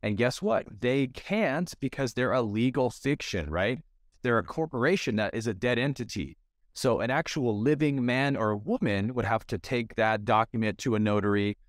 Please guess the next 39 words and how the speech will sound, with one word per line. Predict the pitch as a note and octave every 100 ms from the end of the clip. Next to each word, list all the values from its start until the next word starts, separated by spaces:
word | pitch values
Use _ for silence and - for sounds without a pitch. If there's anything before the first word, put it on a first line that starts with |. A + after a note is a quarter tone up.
| _ _
or | A2+
before | A2+ A2+ B2 A2+
two | - A2+
witnesses, | A2+ A2 G#2 G#2 G2+
and | - G#2+
that | A#2+ - _ _ _ _ -
living | B2 D3 C#3
person | A#2 D3 E3+ - A2+
would | G#2
have | G#2 G#2
to | G2+
swear | - G#2+ G#2 G#2
under | G2+ G2
penalty | - F2+ F#2 F#2
of | -
perjury. | F#2+ E2 F#2 G#2 - _ _ -
And, | C3+
like, | C#3 -
why | A#2 C3+ F#3
would | F3+ -
some | - D3
guy | A2+ A2 C3+ B2+
who | B2+
works | G#2 B2 B2
for | -
Bank | G2+ A#2+ A#2+
of | G#2+
America | G#2 A2+ C3+ A#2+
want | G2+ G2+
to |
put | - A#2+
his | C3 D3+
skin | - C3+
on | G#2 G2
the | F#2
line | F#2 F#2 G#2
for | - G2
your | G#2+ D3+
debt? | G2+ F#2 G2+